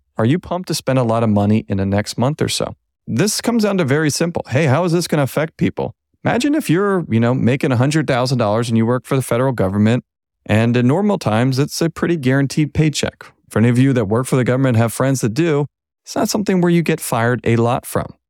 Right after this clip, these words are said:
But what if there's no money to pay you? Do you think that you're gonna think twice about going out and spending some money in some local businesses?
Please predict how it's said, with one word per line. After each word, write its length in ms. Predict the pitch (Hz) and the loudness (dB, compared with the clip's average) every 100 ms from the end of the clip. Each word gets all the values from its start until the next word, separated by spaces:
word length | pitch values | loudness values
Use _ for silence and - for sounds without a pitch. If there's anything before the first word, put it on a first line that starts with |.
| _ _ | _ _
But 300 | 143 131 139 - | -2 0 -2 -4
what 320 | 95 104 113 | 0 2 2
if 100 | 127 | 0
there's 220 | 131 117 | 0 2
no 120 | 120 | 2
money 300 | 127 117 127 123 | 4 2 2 0
to 200 | - 143 | 0 -2
pay 240 | - 170 | 0 0
you? 180 | 147 - - - _ _ - | 0 -2 -6 -16 _ _ -4
Do 140 | - | 2
you 100 | 156 | 2
think 220 | 175 196 | 2 0
that 160 | 180 165 | 0 0
you're 60 | 175 | 0
gonna 160 | 170 | 0
think 260 | - 170 160 | 0 -2 -2
twice 400 | - 156 160 156 | -2 0 0 0
about 260 | 120 127 | 0 -2
going 300 | 113 123 123 | 0 2 2
out 120 | 123 123 | 2 0
and 100 | - | -4
spending 340 | - 120 120 | -2 0 2
some 200 | 113 107 | 2 2
money 240 | 104 110 110 | 2 4 2
in 80 | 104 | 2
some 160 | - | 2
local 320 | 101 104 107 | 2 2 0
businesses? 880 | 101 98 95 - 95 - - - - | 0 0 0 0 -2 -2 -4 -6 -10